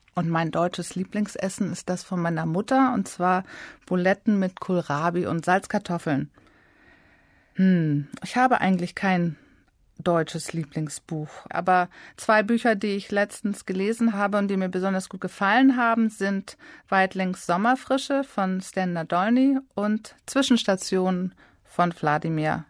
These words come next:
Wertlieb. Besonders gut gefällt mir das Wort grenzwertig, aber als Kind mochte ich auch immer das Wort Wolkenkratzer. Die Idee, dass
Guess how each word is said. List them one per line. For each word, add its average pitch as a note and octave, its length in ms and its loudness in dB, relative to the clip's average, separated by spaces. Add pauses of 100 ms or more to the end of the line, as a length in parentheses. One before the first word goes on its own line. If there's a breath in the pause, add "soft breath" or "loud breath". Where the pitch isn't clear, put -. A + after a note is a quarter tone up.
(120)
Wertlieb. D3 500 -6 (340)
Besonders G3+ 580 4
gut A3 200 -2
gefällt F#3+ 460 -2
mir F3+ 80 2
das E3 240 -2
Wort D#3 260 -2
grenzwertig, B3 920 0 (480 loud breath)
aber F3 180 4
als C#3+ 220 2
Kind B3+ 340 6
mochte G3 300 4
ich - 140 -2
auch - 100 -2
immer F#3 240 0
das - 260 -4
Wort E3 380 -2
Wolkenkratzer. D3+ 960 0 (760 soft breath)
Die F#3 120 2
Idee, G3 340 2
dass F3+ 400 4